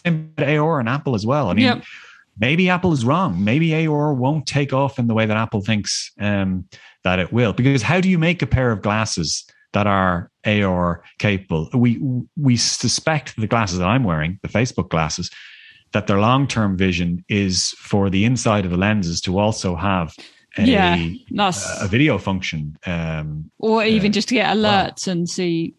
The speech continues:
Speaker 2: beca-, be a,
Speaker 1: Yeah,
Speaker 2: what,
Speaker 1: absolutely.
Speaker 2: operate at least part of it as a display. 'Cause that was kind of where the Google glasses were. There was, the top of it was a display,
Speaker 1: That's right.
Speaker 2: wasn't it?
Speaker 1: That's right. Yeah. Um, so I, I don't know. I, I,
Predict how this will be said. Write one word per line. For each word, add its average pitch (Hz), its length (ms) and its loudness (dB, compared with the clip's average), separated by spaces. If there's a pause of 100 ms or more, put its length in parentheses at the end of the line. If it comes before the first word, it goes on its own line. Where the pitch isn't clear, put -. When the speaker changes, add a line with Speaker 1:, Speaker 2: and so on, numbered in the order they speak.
Speaker 2:
beca-, - 320 -6
be 190 120 2
a, - 60 -2
Speaker 1:
Yeah, 156 240 0
Speaker 2:
what, 175 180 2
Speaker 1:
absolutely. 131 300 2
Speaker 2:
operate 202 200 2
at 190 100 0
least 190 220 -2
part 190 200 0
of - 80 -10
it - 40 -6
as 190 120 -2
a 185 60 -2
display. 170 500 -2
'Cause - 360 -16
that 208 140 2
was 190 120 -2
kind 196 200 0
of 175 60 0
where 190 100 4
the 180 100 0
Google 165 340 0
glasses 190 460 0
were. 156 160 -2
There 165 120 0
was, 165 140 -2
the 190 100 -4
top - 280 -2
of 170 120 -2
it 151 140 0
was 160 140 -2
a - 40 -2
display, 185 300 -2
Speaker 1:
That's 156 100 0
right. 123 80 4
Speaker 2:
wasn't 143 340 0
it? - 80 -8 (560)
Speaker 1:
That's 92 220 0
right. 107 360 0
Yeah. 101 280 0 (360)
Um, 107 540 2 (280)
so 113 640 0 (960)
I, 117 140 0 (120)
I 143 40 2
don't 143 160 2
know. 117 260 2
I, 117 260 -2
I, 110 140 0